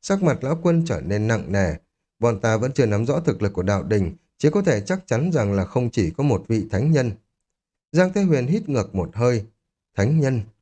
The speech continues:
cuối cùng cũng phát hiện ra dấu vết của thánh nhân. Vậy có tin tức gì về mấy vị ma thần như là Thanh Thiên gì đó không? Không cảm ứng được. Lúc đó mấy người bọn ta cũng phải hợp lực được mới dám dò la, cho nên không thể ở lại quá lâu,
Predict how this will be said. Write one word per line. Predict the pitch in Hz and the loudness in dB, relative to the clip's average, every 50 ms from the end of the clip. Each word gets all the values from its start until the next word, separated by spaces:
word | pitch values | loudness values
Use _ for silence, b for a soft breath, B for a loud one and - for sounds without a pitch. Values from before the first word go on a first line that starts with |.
| _ | _
cuối | - 208 220 | 0 0 2
cùng | 220 170 131 120 | 2 0 0 0
cũng | 139 151 | -4 -6
phát | 185 - 220 202 | -4 -4 -2 2
hiện | 190 143 117 87 - | 2 2 2 0 -2
ra | 98 117 110 | -2 -2 -2
dấu | 98 101 110 139 | 0 0 0 0
vết | 160 202 214 - - | 0 0 -2 -2 -6
của | - - | -8 -6
thánh | - 87 117 139 | -2 -2 0 2
nhân. | 131 123 113 98 92 - _ _ _ _ _ _ _ _ _ _ _ | 2 2 0 0 -4 -8 _ _ _ _ _ _ _ _ _ _ _
Vậy | 107 117 131 120 | 0 0 0 2
có | 113 - 147 | 2 0 0
tin | 147 143 127 120 | 0 0 -2 0
tức | - - 226 220 - | 0 -2 -2 -2 -4
gì | - 117 110 110 | -2 -2 0 0
về | 104 98 104 | 0 0 0
mấy | 98 92 104 127 | 0 2 2 2
vị | 170 185 165 131 110 | 2 2 2 0 -2
ma | 64 80 113 120 113 | -2 -4 -2 -2 -2
thần | 113 - 117 95 82 80 | -2 -2 -2 0 0 0
như | 92 107 | 2 2
là | 101 90 80 | 2 0 -2
Thanh | - - 117 117 113 | -2 -2 -2 -2 0
Thiên | - - 127 120 113 104 | 0 0 0 0 0 0
gì | 98 92 | -2 0
đó | 82 98 117 | 0 0 -2
không? | - - 143 139 - - _ _ _ _ _ _ _ _ _ _ _ | 0 0 -2 -2 -2 -6 _ _ _ _ _ _ _ _ _ _ _
Không | _ - 131 117 104 | _ -2 -2 -2 0
cảm | - 92 80 | -2 -2 -2
ứng | 73 101 147 165 | 0 0 2 2
được. | 160 107 82 - - _ _ _ _ _ _ _ | 2 2 0 -4 -10 _ _ _ _ _ _ _
Lúc | 160 190 190 202 | 0 0 2 0
đó | 139 131 | 0 0
mấy | 151 170 170 | 2 2 2
người | 165 135 95 | 2 0 0
bọn | 82 85 87 - | -2 -4 -6 -6
ta | - - 110 104 98 | -4 -2 0 0 0
cũng | 98 - - | -2 -4 -6
phải | - - 110 | -4 -2 0
hợp | 101 101 95 - - | 2 2 0 0 0
lực | 101 104 98 - - | -2 -2 -2 -2 -4
được | 104 104 92 - - | -4 -4 -4 -4 -4
mới | 107 117 | -4 -4
dám | 107 104 101 120 170 | -2 -2 -2 -2 0
dò | 170 143 92 80 | 0 0 0 0
la, | 76 78 101 113 - - 104 b b b _ _ | 0 0 0 0 0 -2 -4 b b b _ _
cho | - 143 | 0 0
nên | 135 131 123 120 | 2 0 -2 -2
không | - - 127 120 | -2 -2 -2 0
thể | - 120 | 0 -2
ở | 87 80 85 82 | 0 0 0 0
lại | 87 95 95 - - | 2 0 0 -2 -4
quá | _ - 110 139 | _ -2 -2 0
lâu, | 151 139 131 131 117 b | 0 2 2 0 0 b